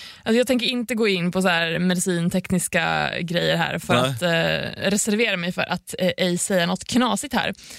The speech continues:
Speaker 1: Eh, det är ju inte mitt område riktigt. Men i alla fall, eh, vad,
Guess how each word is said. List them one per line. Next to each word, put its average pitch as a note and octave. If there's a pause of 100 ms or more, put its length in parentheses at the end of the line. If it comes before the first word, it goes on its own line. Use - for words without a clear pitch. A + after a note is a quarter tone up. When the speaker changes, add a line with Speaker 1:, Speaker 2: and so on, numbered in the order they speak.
(180)
Speaker 1:
Eh, G3+
det G3
är G3
ju G3
inte F#3
mitt F3+
område -
riktigt. -
Men A#3+
i A3+
alla G3
fall, E3
eh, F#3+ (300)
vad, A3